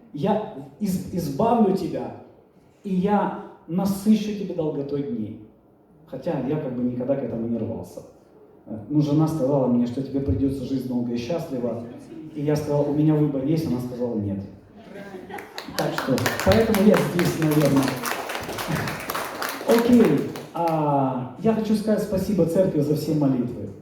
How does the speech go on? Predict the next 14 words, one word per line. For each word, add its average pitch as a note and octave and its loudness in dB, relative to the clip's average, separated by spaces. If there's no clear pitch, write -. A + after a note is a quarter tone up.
Это E3+ 2
работает, E3 4
это C#3+ -2
чувствуется. B2+ -4
И, C#3 0
а, C3 2
я D#3 4
скажу D#3 0
вам, D3 4
когда C#3 0
я C#3 4
был C#3+ 0
в B2+ -2
больницах, D3 2